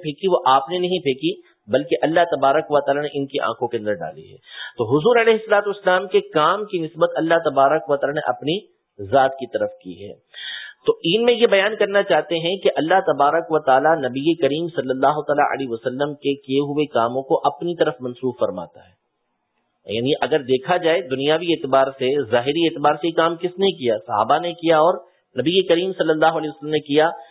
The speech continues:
لیکن اللہ تبارک و تعالیٰ اس کام کی نسبت کیا کر رہا ہے؟ اپنی ذات کی طرف فرما رہا ہے، اپنی ذات کی طرف فرما رہا ہے۔ اس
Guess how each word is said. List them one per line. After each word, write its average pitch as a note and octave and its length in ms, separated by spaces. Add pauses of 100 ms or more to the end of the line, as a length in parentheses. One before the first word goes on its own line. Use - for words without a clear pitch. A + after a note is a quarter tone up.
(240)
لیکن F3 520
اللہ F#3+ 300
تبارک F3+ 420
و F3 60
تعالیٰ F3 260
اس E3+ 160
کام E3 220
کی F3 120
نسبت E3 340
کیا F3 140
کر E3 160
رہا D#3 120
ہے؟ - 180 (320)
اپنی F3+ 360
ذات D3 240
کی D#3 60
طرف C#3 240
فرما F#2+ 280
رہا E2+ 120
ہے، - 80 (400)
اپنی C#3+ 320 (480)
ذات C3+ 340
کی F3+ 120
طرف F3 180
فرما C#3+ 280
رہا E3 60
ہے۔ A3 200
اس A3+ 80